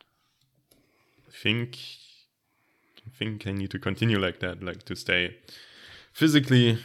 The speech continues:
and mentally healthy. Um, just to, to make it more concrete, um, as an example, the,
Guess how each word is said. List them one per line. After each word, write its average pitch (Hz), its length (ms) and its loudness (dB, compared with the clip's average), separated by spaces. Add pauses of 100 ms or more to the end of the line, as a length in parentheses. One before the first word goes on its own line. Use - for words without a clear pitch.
(260)
and 104 220 -6
mentally 98 340 -4
healthy. 98 340 -6 (300)
Um, 92 560 -4 (260)
just 110 220 2
to, 101 120 -2
to 95 120 -8
make 101 180 2
it 98 60 0
more 95 140 0
concrete, 92 500 -4 (340)
um, 90 800 -2 (1000)
as 120 240 0
an 107 100 2
example, 98 480 0
the, 90 480 2